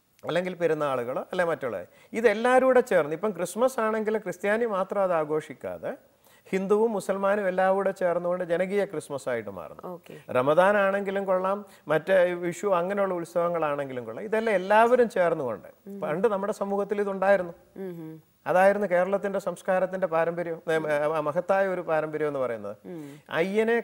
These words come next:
Speaker 1: കണ്ടാൽ അർത്തുങ്കലേക്കെന്നും പറഞ്ഞൊരു ആർട്ടിക്കിൾ ഞാൻ മനോരമയെ പണ്ട് വായിച്ചിരുന്നു. അതായത് ശബരിമലയിൽ പോകുന്ന ഒരാള്
Speaker 2: ഉം.
Speaker 1: ആദ്യം വാവൂർസ്വാമിയെ കാണും, കണ്ടതിന് ശേഷം,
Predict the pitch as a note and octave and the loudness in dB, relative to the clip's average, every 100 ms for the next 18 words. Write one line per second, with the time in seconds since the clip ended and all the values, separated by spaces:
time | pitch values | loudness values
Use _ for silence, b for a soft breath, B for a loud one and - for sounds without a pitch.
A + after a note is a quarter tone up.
0 | G#3+ F3+ F3+ F#3 E3 D#3+ D#3+ F#3+ F#3+ G3 | -2 -4 -2 -2 0 -4 -4 -8 -4 0
1 | F#3 F3+ F3+ F3+ E3+ D#3 D#3+ D3+ C#3+ D3+ | 0 0 -4 -2 -2 -2 -2 -4 -4 -6
2 | D#3+ D#3 C#3+ C3 C3 C#3 C#3 B2+ A#2+ G#2 | -6 -4 -4 -4 -4 -2 -4 -4 -6 -6
3 | F2 D#2+ - - - _ b b b C3+ | -8 -10 -18 -20 -20 _ b b b 0
4 | F3 G#3 - E3 F3+ G#3+ A3+ A3+ A3 F3+ | 2 0 0 0 2 2 4 2 2 -2
5 | F3+ D#3+ C3+ G#2+ G#2 G#3+ - F3+ F3+ D3+ | 0 0 0 0 -2 -8 -12 -18 -18 -8
6 | C#3+ E3+ F#3 G3 D#3+ E3 F3+ E3+ E3+ E3+ | -2 -2 -2 0 2 2 0 -4 -4 -2
7 | C#3+ A#2 A#2 G#3 _ _ - D3+ E3 F#3 | -4 -4 -6 -12 _ _ -8 -2 0 0
8 | F3+ D#3+ F3+ F3 | 0 -2 -2 -8